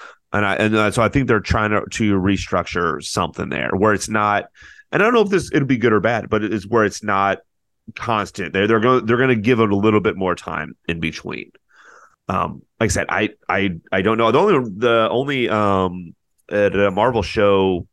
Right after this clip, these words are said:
T V show that I'm looking forward to is, uh, Daredevil, Born Again,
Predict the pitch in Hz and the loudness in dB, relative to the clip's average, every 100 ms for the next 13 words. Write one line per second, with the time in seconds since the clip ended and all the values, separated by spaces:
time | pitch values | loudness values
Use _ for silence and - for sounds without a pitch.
0 | - - 202 135 90 95 87 90 85 - | -6 -2 0 -2 0 0 2 0 -2 0
1 | 127 95 - 90 76 85 80 85 - - | 2 2 0 -6 -2 -2 -2 -6 -8 -4
2 | 90 82 98 85 80 - 92 _ - 95 | -2 0 -2 -2 -6 -12 -14 _ -6 -4
3 | 82 85 80 | -2 -4 -6